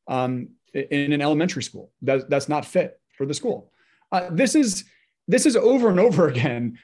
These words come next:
All, you know, we hear about these massive plans and build B P S and all these great things and everything is fine.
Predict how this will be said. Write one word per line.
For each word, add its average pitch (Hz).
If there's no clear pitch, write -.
All, 196
you 180
know, 165
we 156
hear 247
about 175
these 131
massive 175
plans 139
and 107
build 165
B 160
P 147
S 143
and 120
all 143
these 147
great 139
things 135
and 117
everything 160
is 147
fine. 143